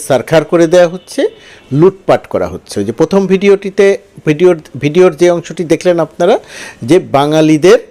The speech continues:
ঘর বাড়ি ব্যবসা প্রতিষ্ঠান লুটপাট করা হচ্ছে। মোজাম্বিকের লোকজন লুটপাট করছে। একদিকে, আহ, সহিংসতা চলছে, পুলিশের গুলিবর্ষণ চলছে, মানুষ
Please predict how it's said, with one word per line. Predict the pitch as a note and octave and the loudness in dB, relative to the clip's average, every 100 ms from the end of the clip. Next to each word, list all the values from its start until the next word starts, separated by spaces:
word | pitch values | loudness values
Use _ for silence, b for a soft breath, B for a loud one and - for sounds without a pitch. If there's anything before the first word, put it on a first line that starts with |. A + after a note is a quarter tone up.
| b b _ G2 | b b _ -18
ঘর | - C3+ D3 D#3+ D#3 | -4 2 4 4 2
বাড়ি | A#2+ C3+ C#3 E3+ G#3 | 0 0 0 -2 -2
ব্যবসা | C3+ C3 - D3 | -2 -2 -4 -6
প্রতিষ্ঠান | C#3+ C#3+ C#3 A#2+ - D#3 G3 - _ | -4 -6 -6 -10 -4 -2 -2 -6 _
লুটপাট | A2+ C3 C#3+ D#3 - C#3 - | -4 0 2 0 0 -2 0
করা | - G#2 | -2 -2
হচ্ছে। | F#2+ F2+ - - - B B B - | -4 -10 -12 -14 -16 B B B -6
মোজাম্বিকের | A#2 C3 D3 C#3+ D3 E3 | -2 2 2 0 0 0
লোকজন | C3 C#3+ B2 B3 C#4+ | 0 -2 0 -2 0
লুটপাট | C#3+ - C3+ - | -2 -2 -2 -4
করছে। | - G2 - | -6 -8 -4
একদিকে, | A#2+ G#2+ C#3 B2+ D#3+ E3 | -4 -4 -8 0 2 2
আহ, | E3 - - - C3+ | -2 -16 -20 -10 -6
সহিংসতা | B2 D#3+ E3+ F3+ F#3+ F3+ | -2 0 0 0 0 0
চলছে, | - E3 D3+ - G#3+ - - | 0 0 -2 -2 -4 -4 -4
পুলিশের | C3+ C#3+ - F3 | 0 0 2 0
গুলিবর্ষণ | C#3+ A2+ D#3 E3 D#3+ C#3+ - E3+ | -2 -2 0 2 2 0 -4 -4
চলছে, | D#3+ F3 E3 - A3 | 0 -2 0 -2 -2
মানুষ | A#2+ A#2+ C3+ - | -2 -4 -4 -6